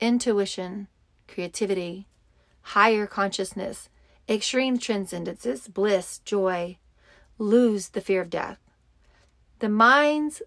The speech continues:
thought can also modify itself into the body. You perceive your body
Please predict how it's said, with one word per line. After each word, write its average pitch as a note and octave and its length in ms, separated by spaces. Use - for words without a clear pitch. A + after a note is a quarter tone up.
thought - 460
can A3 160
also B3+ 500
modify F#3+ 640
itself E3+ 440
into - 180
the E3+ 80
body. E3+ 500
You G#3+ 120
perceive A3+ 720
your F#3+ 100
body F3 580